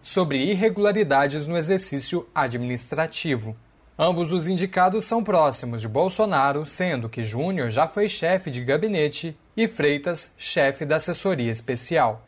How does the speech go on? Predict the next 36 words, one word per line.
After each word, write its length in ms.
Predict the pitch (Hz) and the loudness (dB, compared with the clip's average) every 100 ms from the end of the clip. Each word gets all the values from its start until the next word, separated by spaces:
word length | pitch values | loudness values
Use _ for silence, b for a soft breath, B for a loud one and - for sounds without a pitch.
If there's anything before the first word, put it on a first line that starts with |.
| _ | _
A 80 | 139 | 0
nomeação 560 | 139 139 143 143 175 190 | 0 2 0 0 0 0
foi 140 | 208 | 0
publicada 640 | 202 190 220 220 139 120 117 | 0 0 0 2 0 0 -4
no 120 | 117 | -4
Diário 420 | 113 123 147 131 | 0 2 2 0
Oficial 680 | 180 196 196 185 170 139 120 | 0 0 -4 -4 2 2 2
da 120 | 117 | 2
União 500 | 139 208 208 143 160 | 0 0 0 0 0
na 120 | 180 | 0
última 380 | 156 131 - 165 | 0 0 -4 -6
sexta-feira. 760 | - 117 147 - 165 139 107 - _ _ _ - | -4 -2 -4 0 2 2 0 -10 _ _ _ 6
Para 160 | 165 | 6
o 20 | 170 | 6
professor 440 | 175 180 160 190 | -2 -2 0 2
doutor 480 | 185 170 - 185 175 | 2 2 4 4 4
em 100 | 165 | 0
ciência 360 | - 175 160 | -4 -4 -2
política 580 | 165 165 147 180 180 139 | -2 0 0 0 -2 -4
Paulo 360 | 123 156 175 151 | 0 2 2 0
Nicoli, 640 | 180 185 143 131 139 151 - | -6 -2 4 4 4 -2 -8
as 180 | - 127 | -4 -2
nomeações 720 | 123 123 117 110 156 190 202 | 0 0 0 0 0 0 0
são 180 | - 196 | 0 -2
uma 160 | 208 220 | 0 0
forma 480 | 220 160 143 120 110 | 2 2 4 2 -4
de 100 | 113 | -4
manter 380 | 113 110 165 | -4 -2 -2
marcas 500 | 185 175 143 - 131 | 0 2 0 -2 -6
do 140 | 110 120 | -2 0
atual 320 | 127 131 185 | 2 2 4
governo 520 | 202 190 143 147 160 | 4 2 2 0 0
na 140 | 170 175 | -4 -4
próxima 480 | 127 120 113 139 | -2 -2 -2 -6
gestão 380 | 127 147 - 175 | -4 -4 -4 -4
pública. 640 | 185 160 123 113 - 110 | -2 -2 -2 -4 -4 -6